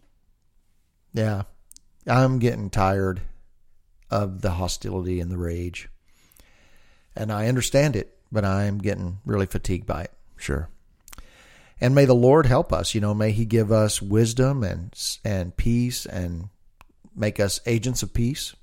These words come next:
Speaker 1: May we comfort others with the comfort we ourselves have received from God. And, uh, man, I wanna, I do wanna be a part of the answer.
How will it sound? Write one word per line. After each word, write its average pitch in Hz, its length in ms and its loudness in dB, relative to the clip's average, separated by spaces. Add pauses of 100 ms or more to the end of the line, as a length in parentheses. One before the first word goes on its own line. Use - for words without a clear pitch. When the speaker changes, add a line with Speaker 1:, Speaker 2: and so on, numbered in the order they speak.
(160)
Speaker 1:
May 92 180 -8
we 113 180 -2
comfort 110 360 -4
others 110 340 -6
with 101 120 -8
the - 60 -10
comfort 104 400 -4
we 98 120 0
ourselves 95 440 -2
have 90 160 -6
received 101 460 -6 (640)
from 90 260 -6
God. 92 360 -4 (680)
And, 95 380 -6
uh, 87 280 -4 (400)
man, 113 200 0
I 104 60 0
wanna, 110 380 2
I 104 120 -2
do 117 180 4
wanna 110 240 4
be 110 220 2
a 98 120 2
part 104 280 2
of 92 80 -4
the 85 160 -6
answer. 95 480 -6